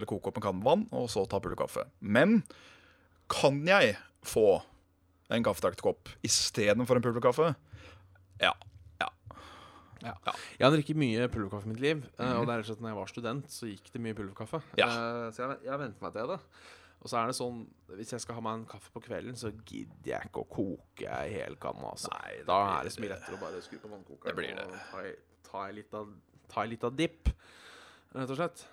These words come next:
Speaker 2: Så da tar jeg mye heller pulver ovenfor, eh, holdt jeg på å si krydder. Jeg vet ikke, jeg tenkte på krydderkaka en grunn, men, eh, men hvis jeg, ja, så hvis jeg kan velge, setter du to kopper foran meg, så tar jeg trakterkaffen.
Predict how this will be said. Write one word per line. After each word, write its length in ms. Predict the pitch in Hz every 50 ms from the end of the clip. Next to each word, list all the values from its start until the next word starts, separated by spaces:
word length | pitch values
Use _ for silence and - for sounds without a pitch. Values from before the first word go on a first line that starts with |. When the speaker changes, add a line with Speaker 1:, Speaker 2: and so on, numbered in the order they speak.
| -
Speaker 2:
Så 160 | - - - 117 117 117 117 117 113
da 40 | 110
tar 140 | 98 - 95 90
jeg 40 | 95
mye 160 | 85 73 87
heller 300 | 95 92 - 80 73 - - - _ _ _ _ _ _ _ _ _ _ _ _ _ _ _ _ _ _ _ _ _ _ _ - - -
pulver 340 | 123 107 104 101 107 101 98 - - -
ovenfor, 460 | 104 101 95 92 87 - - 87 87 -
eh, 420 | - - 80 78 64 - - - - - - _ _ _ _ _ _ _ _ _ _ _ _ _ _ _ _ _ _ _ _ _ _ _ -
holdt 100 | - 107
jeg 60 | 104
på 60 | 98 95
å 40 |
si 60 | 107 98
krydder. 380 | - 101 95 92 101 104 - -
Jeg 60 | - -
vet 240 | 107 107 104 95
ikke, 120 | - - 110
jeg 60 | 101
tenkte 180 | 107 101 - -
på 40 | 95 104
krydderkaka 400 | 98 90 98 101 104 98 101 104
en 60 | 104 107 113
grunn, 160 | 113 120 120 104
men, 200 | 117 110 104 101
eh, 240 | 98 92 90 - - 95 98 _ _ _ _ - _ _ _ _ _ _ _ _ _ _ _ _ _ _ - - - - -
men 100 | 127 127
hvis 60 | 131 131
jeg, 120 | 139 104
ja, 140 | 147 151 156
så 240 | 147 147 135 135 135
hvis 120 | 139 135 131
jeg 60 | 131
kan 80 | 143 156
velge, 340 | 160 139 113 98 117 139 143 - _ _ _ - - - - - _ _
setter 280 | - - 117 107 135 123
du 40 |
to 120 | - 127 113
kopper 200 | - 117 104 107
foran 200 | - 113 104 101
meg, 120 | 117 117 110
så 140 | 110 107
tar 140 | - - - -
jeg 300 | 92 95 92 92 92 90
trakterkaffen. 460 | 101 95 92 - - 95 92 - -